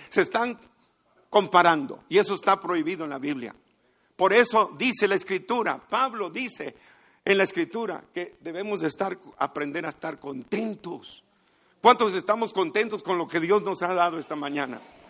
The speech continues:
Ok, que no es un vestido nuevo, pero con una lavadita y una planchadita se ve muy bonito. Zapatitos usados, pero bien limpiecitos. Gloria a Dios.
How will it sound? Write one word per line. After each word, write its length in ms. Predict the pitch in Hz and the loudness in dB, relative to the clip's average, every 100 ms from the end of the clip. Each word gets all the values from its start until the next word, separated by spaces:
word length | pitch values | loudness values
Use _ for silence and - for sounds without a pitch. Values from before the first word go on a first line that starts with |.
| - - _ - | -20 -20 _ -2
Ok, 220 | 247 269 269 | 0 2 2
que 80 | 214 | 4
no 160 | 208 | 4
es 140 | 254 - | 4 2
un 160 | 240 | -2
vestido 400 | 202 190 247 214 | 0 0 0 0
nuevo, 380 | 185 220 226 196 - - | 2 2 4 2 0 -8
pero 380 | - 185 170 - | -2 2 0 -2
con 140 | - 180 | -6 -4
una 220 | 247 247 | -4 -4
lavadita 500 | 214 170 156 214 226 | 0 2 2 0 -4
y 60 | 208 | -4
una 140 | 208 | -6
planchadita 720 | - 175 143 147 208 - 202 | -2 -2 -2 -4 -4 -4 -4
se 160 | 202 151 | -2 -2
ve 140 | 175 | -2
muy 220 | 180 208 | 2 2
bonito. 420 | 175 160 135 - - _ _ _ _ _ _ _ _ _ _ | 2 -2 -4 -8 -20 _ _ _ _ _ _ _ _ _ _
Zapatitos 760 | - 190 - 175 214 247 220 - | 4 6 8 4 4 0 0 0
usados, 500 | 180 - 202 202 196 | -2 2 2 4 0
pero 220 | 185 175 | 0 -4
bien 240 | 156 185 196 | -2 -4 -4
limpiecitos. 800 | 190 151 170 - 165 143 131 - | -6 -6 -6 -4 -4 -6 -10 -2
Gloria 500 | 226 247 226 208 - | 8 8 8 0 -2
a 140 | 180 | -2
Dios. 580 | 175 185 220 190 - - | 2 6 8 6 2 -16